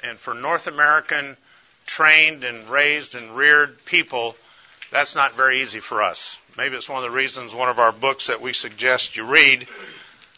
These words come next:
Uh, if you're going on a team, in different years we emphasize different books, but this was a great one for, uh, doctors to read, Humility, uh, which the subtitle is True Greatness.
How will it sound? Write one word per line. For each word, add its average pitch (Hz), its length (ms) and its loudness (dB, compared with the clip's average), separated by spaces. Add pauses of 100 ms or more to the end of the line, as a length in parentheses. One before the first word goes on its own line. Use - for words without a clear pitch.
(180)
Uh, 117 440 0 (420)
if 117 120 -14
you're 120 100 -10
going 139 200 -4
on 131 140 -2
a 117 60 -10
team, 147 400 -2
in 117 100 -12
different 139 300 -6
years 131 280 -6
we 131 160 -6
emphasize 123 600 -4
different 120 320 -6
books, 127 240 -4
but 113 160 -10
this 139 240 -10
was 120 320 -10
a 120 60 -12
great 131 280 0
one 127 240 -8
for, 113 300 -8 (840)
uh, 113 200 -6
doctors 143 500 4
to 139 100 -10
read, 139 220 -2
Humility, 160 600 2 (1400)
uh, 117 520 -2 (1200)
which 135 220 -8
the 123 60 -12
subtitle 135 500 0
is 117 140 -6
True 143 200 -10
Greatness. 107 640 -4